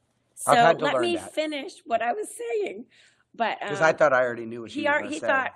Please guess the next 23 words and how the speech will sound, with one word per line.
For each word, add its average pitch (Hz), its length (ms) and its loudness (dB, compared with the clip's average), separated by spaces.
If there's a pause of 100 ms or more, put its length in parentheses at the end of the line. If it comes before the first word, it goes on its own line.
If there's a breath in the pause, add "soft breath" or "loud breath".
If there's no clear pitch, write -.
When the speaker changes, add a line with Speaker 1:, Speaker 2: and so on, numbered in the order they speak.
(180)
Speaker 1:
he's 269 180 -8
gonna 240 180 -6
Speaker 2:
<laughs> - 120 -16
Speaker 1:
pre-think 247 440 -8
what 226 160 4
I'm 214 80 -8
gonna 185 220 -8
say 220 260 -2
before 185 300 -6
I 175 100 -6
say 208 320 -6
it. 175 100 -10 (220 soft breath)
Speaker 2:
Yeah. - 80 -20 (240 soft breath)
Speaker 1:
And 214 120 -2
I 214 100 0
think 226 200 -4
we 226 140 -2
have 214 180 0
to 202 80 -8
be, 196 240 -4
as 185 180 0
spouses, 202 680 0 (800)
ministry, 240 720 -2